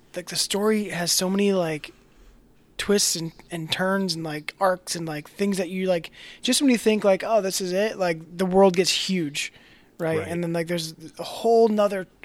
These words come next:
Speaker 1: arc happens. Like, I just, I just feel like there was just so much great story, um, that just really,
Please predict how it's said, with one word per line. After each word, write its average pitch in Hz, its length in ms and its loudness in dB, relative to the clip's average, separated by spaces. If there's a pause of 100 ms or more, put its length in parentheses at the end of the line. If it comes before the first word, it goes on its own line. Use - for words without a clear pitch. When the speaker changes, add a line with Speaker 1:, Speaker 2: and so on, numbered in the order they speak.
Speaker 1:
arc 185 240 0
happens. 151 600 -6
Like, 156 220 -8
I 175 80 -2
just, 175 180 -2
I 185 100 -2
just 175 140 -4
feel 214 140 4
like 202 80 4
there 180 120 -2
was 170 140 -4
just 165 160 0
so 196 140 2
much 202 220 -4
great 170 240 -4
story, 160 520 0 (560)
um, 156 600 -4 (520)
that 170 200 -6
just 180 160 -4
really, 185 480 0